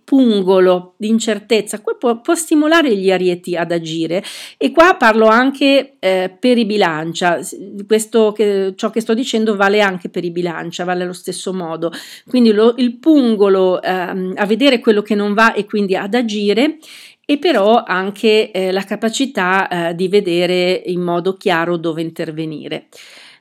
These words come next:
Ehm, il Cancro è,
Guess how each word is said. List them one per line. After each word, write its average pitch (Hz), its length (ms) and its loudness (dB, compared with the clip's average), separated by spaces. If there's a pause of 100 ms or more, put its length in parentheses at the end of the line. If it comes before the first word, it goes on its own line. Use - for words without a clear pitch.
(120)
Ehm, 180 720 -2
il 247 160 0
Cancro 262 880 2 (760)
è, 202 540 2